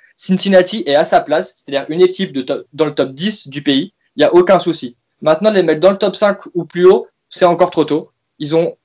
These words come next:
ils ont pas les joueurs pour, en termes de talent brut. C'est, en continuant à faire des saisons comme ça, forcément, ça va attirer de plus en plus de, de joueurs. Je, je dis pas que ça va attirer du cinq étoiles à, à tour de bras,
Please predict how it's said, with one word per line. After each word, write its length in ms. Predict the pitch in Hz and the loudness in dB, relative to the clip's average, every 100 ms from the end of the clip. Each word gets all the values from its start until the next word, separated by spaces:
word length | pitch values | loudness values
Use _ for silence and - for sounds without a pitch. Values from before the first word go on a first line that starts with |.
| _ _ _ | _ _ _
ils 120 | 170 151 | -4 -2
ont 60 | |
pas 140 | 160 226 | 2 2
les 140 | 254 | 2
joueurs 260 | 185 208 208 | 2 0 0
pour, 360 | 220 208 - - | -2 -2 -4 -4
en 140 | 151 | 0
termes 320 | 175 165 147 151 | 2 0 -2 -2
de 160 | 156 | -2
talent 300 | 151 175 160 | 0 2 0
brut. 420 | 151 202 - - _ _ _ _ | 0 0 -2 -4 _ _ _ _
C'est, 400 | - 151 139 - _ - | -2 0 0 -2 _ -4
en 100 | 160 | -2
continuant 360 | 170 185 208 | 0 -2 2
à 60 | 208 | 2
faire 120 | 196 | 4
des 100 | 175 | 0
saisons 180 | 170 180 | 0 0
comme 200 | 175 175 | 0 2
ça, 240 | 196 185 - _ _ _ | 2 0 -2 _ _ _
forcément, 380 | 160 180 170 - | -4 0 2 2
ça 120 | 147 | 2
va 100 | 135 | 0
attirer 240 | - 151 | 0 -4
de 40 | 143 | -2
plus 140 | 185 | 0
en 80 | 190 | 0
plus 200 | 185 175 | 0 -2
de, 640 | 165 160 156 151 147 - | 2 4 4 2 -2 -8
de 220 | 151 160 | -4 -2
joueurs. 300 | 156 180 175 - | 4 4 4 0
Je, 140 | 139 | -10
je 60 | 127 | -6
dis 100 | 139 | 0
pas 100 | 175 | 0
que 60 | |
ça 80 | 175 | 2
va 80 | 143 | 2
attirer 260 | 147 160 156 | 2 0 -2
du 60 | |
cinq 160 | 143 151 | 0 0
étoiles 240 | 151 165 | 2 6
à, 280 | 139 139 131 | 6 8 8
à 80 | 139 | 6
tour 140 | 139 | 4
de 100 | 151 | -2
bras, 280 | 160 165 - | 2 2 0